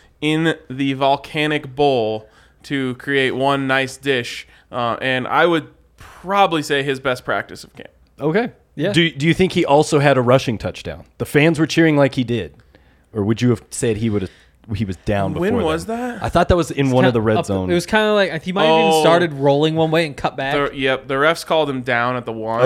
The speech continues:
Speaker 2: Okay.
Speaker 1: I would say, like, depending on the situation in a game, is, is whether or not he gets that. Or
Speaker 2: Okay.
Speaker 1: not.
Speaker 3: Okay.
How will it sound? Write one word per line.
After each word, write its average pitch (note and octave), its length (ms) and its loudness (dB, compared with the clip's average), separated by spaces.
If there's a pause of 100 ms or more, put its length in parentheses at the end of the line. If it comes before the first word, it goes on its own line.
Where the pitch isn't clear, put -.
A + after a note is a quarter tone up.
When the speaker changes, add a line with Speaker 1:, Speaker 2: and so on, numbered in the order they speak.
Speaker 2:
Okay. A2+ 200 0
Speaker 1:
I B2+ 200 0
would C3+ 180 -4
say, C#3 240 0
like, B2 240 -4
depending D3 600 -2
on C3 220 -4
the C3 60 -6
situation C#3 720 -6
in C3 160 -8
a B2+ 60 -8
game, C#3 500 -6 (960)
is, C3+ 200 -8 (100)
is C3 180 -4
whether B2 260 -2
or A#2+ 40 -6
not A2+ 180 -8
he A#2+ 80 -12
gets - 220 -16
that. - 160 -12
Or A#2 60 -8
Speaker 2:
Okay. A2+ 120 -4
Speaker 1:
not. - 120 -8
Speaker 3:
Okay. B2 140 -12